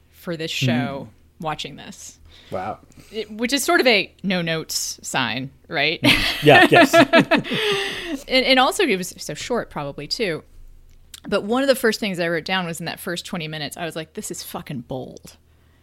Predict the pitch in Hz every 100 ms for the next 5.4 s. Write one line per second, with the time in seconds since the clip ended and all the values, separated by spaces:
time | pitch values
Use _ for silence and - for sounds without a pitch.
0 | _ _ _ 139 208 165 180 139 160 196
1 | 143 - - - 147 165 - - 151 -
2 | - 311 254 226 320 311 214 180 202 202
3 | 208 196 - 214 202 190 185 165 135 135
4 | - 185 156 156 - - 110 85 214 156
5 | - - - -